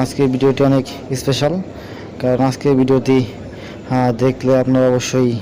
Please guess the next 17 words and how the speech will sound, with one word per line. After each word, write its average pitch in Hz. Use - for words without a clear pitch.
ভালো 127
লাগবে। 127
আহ, -
দেখতে 127
পাচ্ছেন 151
নদীতে, 127
আহ, 123
বিশাল 127
এক 131
নদী। 131
আহ, -
পরিবেশটা, 135
পরি-, 131
পরিবেশটা 135
অনেক, 135
আহ, 131
সুন্দর। 135